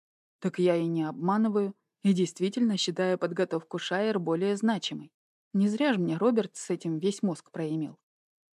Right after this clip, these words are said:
Сара бы сейчас сказала что-то из разряда:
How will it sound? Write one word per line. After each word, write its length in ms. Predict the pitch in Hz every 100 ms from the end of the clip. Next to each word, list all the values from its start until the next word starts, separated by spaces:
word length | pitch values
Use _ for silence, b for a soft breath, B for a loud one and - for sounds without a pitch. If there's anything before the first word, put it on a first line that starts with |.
| _ _
Сара 300 | - 185 185
бы 140 | 196 208
сейчас 340 | 226 214 208
сказала 480 | - 214 196 196 208
что-то 360 | 208 190 190 202
из 140 | 196
разряда: 540 | 196 196 196 196 196